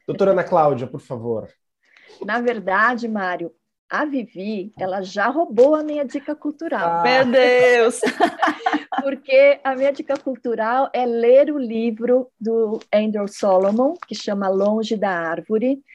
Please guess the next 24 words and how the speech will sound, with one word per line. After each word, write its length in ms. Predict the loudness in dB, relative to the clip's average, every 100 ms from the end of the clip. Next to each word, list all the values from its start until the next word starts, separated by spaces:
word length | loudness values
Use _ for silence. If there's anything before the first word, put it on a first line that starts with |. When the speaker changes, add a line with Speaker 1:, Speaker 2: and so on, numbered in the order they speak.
| -16
Speaker 2:
Vou 100 | -10
falar 200 | -4 -2
aqui 120 | -2 -4
um 60 |
pouquinho, 440 | -6 -8 -4 -2 0
o 140 | 0
Andrew 200 | 0 -2
Solomon 340 | 0 0 0
é 40 | -2
uma 120 | 0
pessoa 400 | -4 -2 0 2
muito 480 | 4 2 0 -2 -2
especial 880 | -2 -4 -2 -2 0 0 2 4 2
no 120 | 0
sentido 600 | -2 -2 -2 -2 2 2
mesmo 440 | 6 6 6 2
que 100 | -2
a 40 | -2
gente 260 | -2 -4
deve 360 | 2 2 2 -6
usar 380 | -6 -2 -2 -2
essa 220 | -4 -8
palavra, 680 | -6 -4 0 0 -2 -4 -6
né? 220 | -4 -4